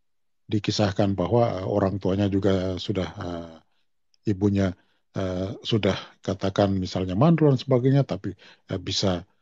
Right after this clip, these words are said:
eh, diberikan, eh, putra dan ayahnya sempat bisu. Ini kan cukup, apa, eh, spektakuler juga kan begitu. Tetapi kita tidak tahu si Yahya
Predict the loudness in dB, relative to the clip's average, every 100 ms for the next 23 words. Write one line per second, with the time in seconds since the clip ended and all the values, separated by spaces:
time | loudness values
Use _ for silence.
0 | _ _ -8 -8 -8 -12 _ _ _ _
1 | _ _ _ -4 -2 0 0 2 0 0
2 | -6 -8 -10 -8 -12 -14 -20 _ _ _
3 | _ _ _ 2 6 4 4 0 _ _
4 | _ -6 -6 -6 -12 -18 -10 2 4 4
5 | 4 0 -2 0 0 6 6 8 6 6
6 | 6 4 2 0 0 -4 -2 -2 0 0
7 | 0 -4 -20 _ -2 -2 0 -2 0 2
8 | 4 4 6 6 6 4 2 0 -4 -6
9 | -10 -12 -20 -6 2 4 6 4 4 2
10 | 4 4 4 4 6 6 4 0 _ _
11 | _ _ _ _ _ _ _ _ _ _
12 | _ _ _ _ -10 2 6 8 8 6
13 | 6